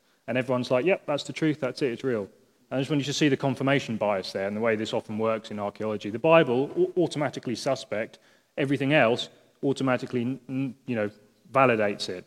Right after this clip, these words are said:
And that's just, just how it works. But for, but for us, we know this is true, and this is a good confirmation in these sorts of things. Now, you'll find, I want to just look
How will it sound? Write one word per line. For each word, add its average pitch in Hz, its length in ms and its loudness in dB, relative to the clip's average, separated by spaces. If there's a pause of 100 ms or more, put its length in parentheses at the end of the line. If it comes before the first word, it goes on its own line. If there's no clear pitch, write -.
(400)
And 110 80 -6
that's 117 140 -4
just, - 220 -8 (160)
just 139 300 2
how 120 260 2
it 113 100 2
works. 110 380 0
But 123 120 2
for, 139 80 0
but 165 200 0
for 170 160 8
us, 180 180 8
we 165 100 4
know 135 300 6 (500)
this 131 140 0
is - 80 -8
true, 175 340 2 (280)
and 127 120 0
this 127 120 2
is 113 100 -2
a 120 60 0
good 117 260 -2
confirmation 117 760 -4
in 117 120 -10
these 101 120 -8
sorts 110 240 -6
of 101 80 -14
things. 110 300 -8 (320)
Now, 151 320 8 (320)
you'll 151 160 6
find, 196 580 8 (640)
I 143 60 -4
want 165 160 0
to 165 40 -2
just - 360 -4
look 165 320 4